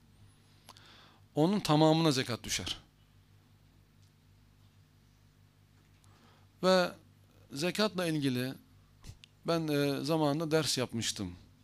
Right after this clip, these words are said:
İnternette var. Daha geniş bilgi almak isteyenler o dersin tamamını izlerlerse, e, kaç saat hatırlamıyorum ama herhalde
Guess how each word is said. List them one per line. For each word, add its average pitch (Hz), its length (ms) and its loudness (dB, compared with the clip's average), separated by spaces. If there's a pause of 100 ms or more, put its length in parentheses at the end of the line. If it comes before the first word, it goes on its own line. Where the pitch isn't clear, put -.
(1040)
İnternette 139 680 0
var. 110 380 -4 (440)
Daha 135 160 -2
geniş 135 520 2
bilgi 123 240 0
almak 117 260 -2
isteyenler 113 600 -8 (880)
o 147 180 -4
dersin 123 360 0
tamamını 123 540 -4
izlerlerse, 127 760 -2 (1300)
e, 120 100 -6
kaç 151 200 -2
saat 135 360 0
hatırlamıyorum 123 680 -2
ama 123 200 0
herhalde 127 480 -4